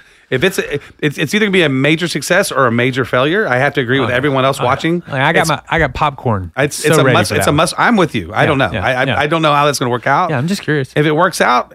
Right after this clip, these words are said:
Speaker 1: it's gonna be fantastic.
Speaker 2: Yeah,
Speaker 1: I think,
Speaker 2: I
Speaker 1: I think
Speaker 2: totally
Speaker 1: they're
Speaker 2: have my biased opinion.
Speaker 1: I, I'm sure you do, <laughs> but, uh, I, that I can guarantee.
Speaker 2: That's why I'm asking you <laughs> yours, 'cause I know mine.
Speaker 1: But let's, we got a minute left. Right
Speaker 2: Mm-hmm.
Speaker 1: now, Texas is looking strong. I
Speaker 2: Mm-hmm.
Speaker 1: think yours is, is looking very strong.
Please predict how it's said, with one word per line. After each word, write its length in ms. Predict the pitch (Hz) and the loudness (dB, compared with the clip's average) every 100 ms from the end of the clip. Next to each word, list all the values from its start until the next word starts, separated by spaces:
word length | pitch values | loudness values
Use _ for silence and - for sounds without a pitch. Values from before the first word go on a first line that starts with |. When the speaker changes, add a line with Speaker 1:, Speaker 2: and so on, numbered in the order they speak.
| - | -4
Speaker 1:
it's 160 | 143 | -2
gonna 140 | - 147 | 0 0
be 80 | 117 | 0
fantastic. 600 | 123 113 101 85 - - - | -2 -2 -6 -8 -14 -16 -8
Speaker 2:
Yeah, 120 | 120 | -4
Speaker 1:
I 40 | 117 | 0
think, 80 | |
Speaker 2:
I 60 | 120 | 0
Speaker 1:
I 40 | 170 139 | 0 2
think 40 | 190 | 2
Speaker 2:
totally 120 | 180 160 | 4 2
Speaker 1:
they're 60 | 147 | 2
Speaker 2:
have 160 | 143 | 2
my 200 | 131 127 | 2 0
biased 440 | 101 113 110 101 - | 0 -2 -2 -4 -6
opinion. 380 | 98 90 87 - | -6 -6 -6 -2
Speaker 1:
I, 100 | 139 | 0
I'm 220 | 147 151 | 2 0
sure 180 | - 175 | 0 2
you 120 | 156 | 2
do, 460 | 135 113 160 117 110 - | 2 2 0 0 -4 -8
<laughs> 160 | - - | -16 0
but, 160 | 156 147 | 2 4
uh, 140 | 143 | 2
I, 200 | 127 120 | 0 -2
that 220 | 117 156 | 0 2
I 80 | 143 | 2
can 160 | 120 120 | 0 0
guarantee. 380 | 120 117 107 151 | 2 2 2 2
Speaker 2:
That's 60 | |
why 20 | 147 | 2
I'm 100 | 131 | 2
asking 400 | 139 127 - 135 | 0 0 0 2
you 160 | 135 | 4
<laughs> 20 | 117 | 4
yours, 560 | 123 85 - - - | 2 2 -2 -4 -8
'cause 120 | - 117 | -8 -4
I 80 | 160 | 0
know 160 | 127 | 0
mine. 240 | 120 87 - | -2 -4 -4
Speaker 1:
But 100 | 180 | -2
let's, 240 | 165 190 - | 0 -2 -2
we 160 | 185 | -4
got 120 | 190 180 | 0 2
a 20 | |
minute 200 | 180 160 | 2 0
left. 260 | 117 - - | -2 -6 -2
Right 120 | 151 | 2
Speaker 2:
Mm-hmm. 60 | 190 | 2
Speaker 1:
now, 380 | 151 147 117 - - | 2 0 -2 -10 -6
Texas 420 | 160 160 151 120 | -4 -2 -4 -4
is 220 | 123 123 | -2 -2
looking 220 | 113 123 110 | -2 -4 -6
strong. 320 | - - - _ - | -8 -14 -18 _ -2
I 40 | |
Speaker 2:
Mm-hmm. 140 | 123 135 | 2 2
Speaker 1:
think 200 | 117 135 | 0 0
yours 320 | 147 143 120 | 2 2 0
is, 200 | 117 98 | -4 -4
is 260 | - 107 110 | -6 -4 -2
looking 260 | 131 120 | -2 -2
very 200 | 113 113 | 0 0
strong. 480 | 101 104 95 95 98 | -2 -4 -4 -4 -8